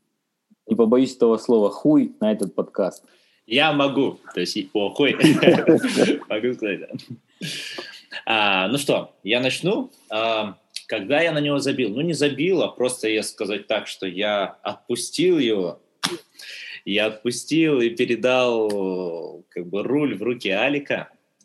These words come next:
Speaker 2: и с чистой совестью. И это был такой целый процесс. Это произошло, наверное, вот тоже в начале,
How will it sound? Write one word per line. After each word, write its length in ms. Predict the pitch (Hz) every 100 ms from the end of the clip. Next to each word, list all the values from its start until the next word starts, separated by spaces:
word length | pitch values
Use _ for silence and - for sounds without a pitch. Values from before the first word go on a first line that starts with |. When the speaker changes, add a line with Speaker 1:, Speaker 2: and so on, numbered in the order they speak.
| - -
Speaker 2:
и 300 | 92 90 87
с 100 | -
чистой 340 | - - 95
совестью. 600 | - 139 170 - 113 101 - _ _ _ - - - - 85
И 480 | 85 85 87 85
это 200 | 82 87 87
был 140 | 92
такой 200 | 87 87
целый 240 | - 92
процесс. 760 | 87 87 - 113 143 156 - - _ _ -
Это 160 | 92 -
произошло, 440 | 104 107 - 123
наверное, 480 | 113 107 113 107 101
вот 180 | 95 95
тоже 220 | 113 101
в 40 | 95
начале, 600 | 98 - 113 95 87